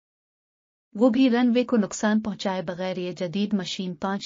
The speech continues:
किलोमीटर फरार की स्पीड से निशानात को हटाने की। और अब नंबर वन, एक्सेस नग मशीन। ब्रिजेस के नीचे अगर कोई रिपेयर वर्क करना हो तो वहां तक पहुंचना एक बहुत बड़ा मसला होता है, इसीलिए ये मशीन बनाई गई है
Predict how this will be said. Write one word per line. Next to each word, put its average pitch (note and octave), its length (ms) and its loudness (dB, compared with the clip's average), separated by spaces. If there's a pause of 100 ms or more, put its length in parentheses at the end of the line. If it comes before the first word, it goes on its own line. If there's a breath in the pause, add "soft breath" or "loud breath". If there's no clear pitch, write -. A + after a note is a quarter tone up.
किलोमीटर F#3 460 -4
फरार F#3 340 -6
की G#3+ 160 -8
स्पीड A3+ 400 -4
से - 200 -8
निशानात F#3 540 -8
को G3 140 -8
हटाने G#3 440 0
की। A#3+ 220 -4
और G3 220 -4
अब G3 160 -4
नंबर F#3 300 -2
वन, F#3+ 220 -6
एक्सेस - 420 -6
नग G3+ 160 0
मशीन। F#3+ 420 -6
ब्रिजेस F3+ 380 -4
के G#3 140 -2
नीचे F#3 320 -4
अगर F#3 260 -4
कोई G3 240 -4
रिपेयर F#3 380 -2
वर्क G#3+ 260 -2
करना G#3+ 260 0
हो A#3 240 -4 (180)
तो G3 100 -4
वहां F#3+ 240 -2
तक G#3+ 180 -8
पहुंचना F3+ 460 -8 (1120)
एक B3+ 180 4
बहुत A#3 300 2
बड़ा A3+ 240 6
मसला G3+ 320 2
होता F#3+ 300 -4
है, F3 320 -6
इसीलिए G#3 460 0
ये F#3+ 80 0
मशीन F#3 400 -2
बनाई E3+ 300 -4
गई F3 200 -4
है F3+ 200 -8